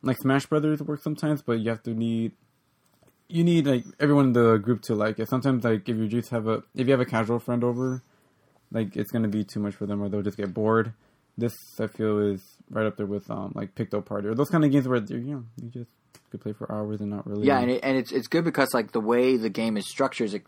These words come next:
Speaker 2: introduces new elements pretty regularly. So, like, at the beginning, it's top down. You're just kinda flying around. You use D-pad or analog sticks, just move about, and you're just collecting the power
Speaker 1: I
Speaker 2: orbs.
Speaker 1: just find it weird that
Speaker 2: And
Speaker 1: it
Speaker 2: that's
Speaker 1: looks like,
Speaker 2: kinda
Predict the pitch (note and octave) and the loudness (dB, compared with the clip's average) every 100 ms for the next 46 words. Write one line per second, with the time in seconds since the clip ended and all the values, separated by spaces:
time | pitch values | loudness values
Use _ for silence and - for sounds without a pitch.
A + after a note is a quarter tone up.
0 | - A#2+ - A#2 G#2+ A#2 G#2 F#2+ G2 F#2+ | -6 -4 -4 -4 -4 -4 -4 -2 -2 0
1 | G#2+ F2 - G#2 F2 F2+ G2+ E2+ D2 B1+ | -2 -4 -4 -4 -2 -2 -4 -6 -6 -8
2 | - A#2+ A2+ B2+ B2+ G2+ A#2+ G#2 F2+ - | -2 -2 0 -2 -4 -4 -4 -4 -6 -2
3 | B2 B2+ - F#2 E2+ E2+ - - G#2 A2 | 0 0 0 -2 -2 -4 -10 -6 -4 -2
4 | B2 G#2 - G#2 G#2 G2+ F#2 F2+ F#2 - | -2 -2 -2 -2 -2 -2 -2 -2 -4 -6
5 | G#2 - G2 F#2+ F2+ F2+ - - F#2+ G2 | -6 -2 0 0 -2 -4 -6 -12 -10 -6
6 | F#2+ F2+ F#2+ - F#2 F#2+ F#2 - - A2+ | -6 -4 -4 -4 -4 -4 -4 -4 -2 -2
7 | G#2+ G2 F2 D3+ G#2 F2 F2 D#3 - F3 | -4 -4 0 2 4 2 2 0 0 0
8 | D#3+ D#3 D#3 C#3+ C#3 E3+ F#3 C#3+ C#3 C3 | 2 0 0 2 4 4 4 2 2 2